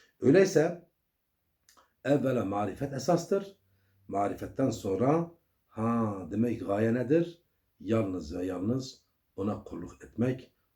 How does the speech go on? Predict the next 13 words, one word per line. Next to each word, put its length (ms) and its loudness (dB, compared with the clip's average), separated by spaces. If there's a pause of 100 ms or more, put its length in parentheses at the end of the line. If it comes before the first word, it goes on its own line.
(100)
ona 220 -4
ibadet 420 -6
etmek, 520 -4 (240)
ona 320 -6
biat 220 -8
etmek 440 -6
gerekir. 720 -12 (840)
Evet. 420 4 (520)
Ma 380 4
uridu 380 4
minhum 640 0 (120)
min 260 0
rizqin 640 -2